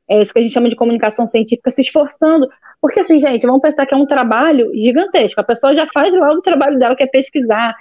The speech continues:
escrever os artigos científicos, publicar, falar sobre isso. Tentar buscar formas de,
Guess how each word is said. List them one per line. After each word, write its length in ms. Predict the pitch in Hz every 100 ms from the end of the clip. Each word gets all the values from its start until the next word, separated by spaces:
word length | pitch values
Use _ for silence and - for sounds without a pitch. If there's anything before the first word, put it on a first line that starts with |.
| _ _
escrever 460 | 226 - 247 233 269
os 80 | 294
artigos 520 | 262 - 254 254 - _ _ _
científicos, 560 | 262 262 269 247 247 -
publicar, 800 | - 285 302 330 - 220 233 233
falar 240 | 240 226
sobre 340 | 254 302 262 254
isso. 160 | 214 - _ _ _ _ _ _ -
Tentar 320 | 302 294 349
buscar 400 | 415 392 403 359
formas 640 | - 269 247 214 208 220 202
de, 280 | 254 220